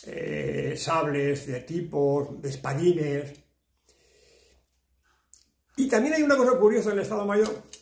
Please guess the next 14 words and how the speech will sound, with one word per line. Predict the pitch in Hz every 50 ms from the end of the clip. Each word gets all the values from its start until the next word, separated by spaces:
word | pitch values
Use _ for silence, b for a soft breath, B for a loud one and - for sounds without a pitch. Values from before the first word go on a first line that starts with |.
| _ -
mm, | - - 220 214 220 - -
que | 147
os | 139
voy | 151 175
a | 175 165
contar | 160 147 - 170 156 151
ahora. | 160 175 175 135 - - - _ _ _
Sí, | - - 220 - - - - - b b b b b b b b b b b b b b -
vamos | - - 110 110 - -
a | 123
ver, | 143
el | -
Estado | - - 285 285 302
Mayor | 254 220 214 233 233 226 302 269 - - -